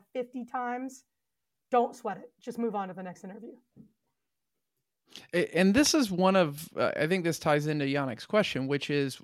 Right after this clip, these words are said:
Speaker 2: about recordings. Like, if the team, if it's not right for any reason to bring the entire team there,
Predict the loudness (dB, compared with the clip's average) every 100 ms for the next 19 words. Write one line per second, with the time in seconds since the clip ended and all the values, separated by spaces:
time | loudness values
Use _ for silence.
0 | -6 2 6 6 4 -2 2 2 2 -2
1 | -6 -2 -2 -2 0 0 0 -2 0 2
2 | 4 4 4 0 -4 -20 -10 -2 2 4
3 | 6 4 6 6 6 2 0 4 4 2
4 | 2 2 2 0 2 2 0 0 0 -2
5 | -2 0 2 2 0 -6 -8